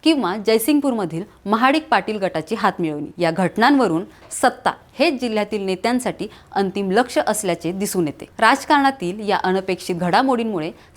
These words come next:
सामान्य कार्यकर्त्यांमध्ये मोठी संभ्रमावस्था आणि नाराजी पसरण्याची शक्यता आहे.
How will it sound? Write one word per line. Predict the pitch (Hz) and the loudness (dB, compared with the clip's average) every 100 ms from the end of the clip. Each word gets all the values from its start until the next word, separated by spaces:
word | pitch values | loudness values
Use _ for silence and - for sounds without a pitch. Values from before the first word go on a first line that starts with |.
| - | 2
सामान्य | 285 294 330 339 | 2 4 4 4
कार्यकर्त्यांमध्ये | 277 208 208 208 190 185 180 156 160 | 2 0 -2 -4 -4 -4 -4 -6 -6
मोठी | 202 196 175 | -6 -6 -6
संभ्रमावस्था | 185 202 196 180 160 151 - - - _ | -4 -4 -2 -2 -2 -4 -8 -12 -14 _
आणि | 190 196 220 | 0 0 2
नाराजी | 202 175 175 185 | 2 2 -2 -4
पसरण्याची | 196 185 247 202 160 175 | -4 -2 0 -2 -4 -6
शक्यता | 202 202 170 151 | -6 -4 -6 -4
आहे. | 131 | -6